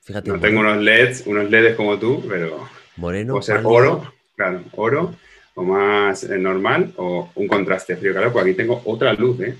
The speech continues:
Speaker 2: Rebotada. Fíjate.
Speaker 1: Hostia, ¿eh? Joder, la magia
Speaker 2: Lo
Speaker 1: del
Speaker 2: único que
Speaker 1: cine.
Speaker 2: tengo que hacer es un youtuber ahí de, porque me he intentado difuminar el fondo para que no se vea las mierdas que hay ahí detrás, encima del armario, que es un sitio de, de poner, están la tabla de surf del verano de los niños, los churros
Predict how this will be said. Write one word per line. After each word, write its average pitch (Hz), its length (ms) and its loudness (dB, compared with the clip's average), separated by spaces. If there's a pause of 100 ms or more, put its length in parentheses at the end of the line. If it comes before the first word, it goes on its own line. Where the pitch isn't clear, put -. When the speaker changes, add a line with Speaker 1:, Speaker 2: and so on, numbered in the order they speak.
Speaker 2:
Rebotada. 92 440 -4 (440)
Fíjate. 95 320 -8
Speaker 1:
Hostia, 90 480 -12
¿eh? 117 180 -14 (280)
Joder, - 440 -16 (160)
la 82 160 -12
magia 87 280 -10
Speaker 2:
Lo 110 60 2
Speaker 1:
del 110 80 2
Speaker 2:
único 123 140 8
que 131 60 6
Speaker 1:
cine. 127 100 4
Speaker 2:
tengo 127 120 6
que 127 60 6
hacer 127 300 4
es 127 40 8
un 120 140 6
youtuber 123 460 4
ahí 120 260 4
de, 120 160 4
porque 98 200 0
me 101 40 0
he 107 40 0
intentado 120 340 2
difuminar 117 320 0
el 117 80 0
fondo 120 240 -2
para 85 140 -4
que 92 40 -6
no 104 60 -6
se 113 100 -8
vea 110 160 -2
las 104 180 -4
mierdas 110 320 -4
que 107 100 -6
hay 104 40 -2
ahí 104 160 0
detrás, 104 400 -2 (100)
encima 98 300 -6
del 104 80 -2
armario, 104 340 -2
que 101 60 -4
es 95 120 -8
un 101 100 -8
sitio 98 380 -6
de, 95 360 -4 (800)
de 101 100 -2
poner, 98 360 4
están - 420 0
la 107 220 0
tabla 147 240 6
de 135 80 6
surf 151 340 0
del 117 300 6
verano 143 520 2
de 131 120 0
los 98 160 -2
niños, 98 480 -2
los 101 180 -6
churros 98 560 -4